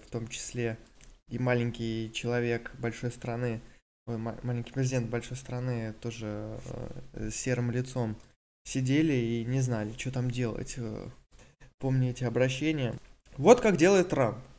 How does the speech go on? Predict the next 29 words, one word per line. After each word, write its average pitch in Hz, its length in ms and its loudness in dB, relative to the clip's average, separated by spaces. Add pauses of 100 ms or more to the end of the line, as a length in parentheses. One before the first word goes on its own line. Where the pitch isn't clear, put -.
(200)
Он 190 160 6
ничего 220 280 4
не 202 120 4
говорит, 165 540 6
там, 117 200 -4
«Мы 135 100 -2
будем 151 300 -2
поставлять, 127 640 -4
не 127 80 -2
поставлять». 131 580 -4
Он 170 140 -2
не 185 100 2
юлит, 185 540 0
он 143 160 -6
ч-, - 220 -8
твердо 175 320 0
и 147 80 2
четко 170 360 -4
делает. 127 460 -2 (680)
Он 147 140 -4
говорит, 151 280 2
что 139 720 0 (220)
«Я 233 240 6
очень 196 300 2
уважаю 135 500 4
моего 123 720 0
российского 117 640 -6
друга-президента. 110 1120 -8 (640)
Поэтому 123 440 -2